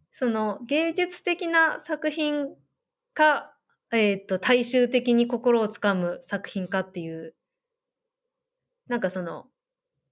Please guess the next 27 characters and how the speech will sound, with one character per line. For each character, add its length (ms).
な 120
ん 40
だ 100
ろ 80
う、 40
あ 80
の、 160
歌 160
舞 120
伎 140
が 80
今 240
で 80
も 140
残 220
っ 100
て 100
る 80
の 140
っ 120
て、 380
や 100
っ 40
ぱ 160
り、 260
そ 80
の、 300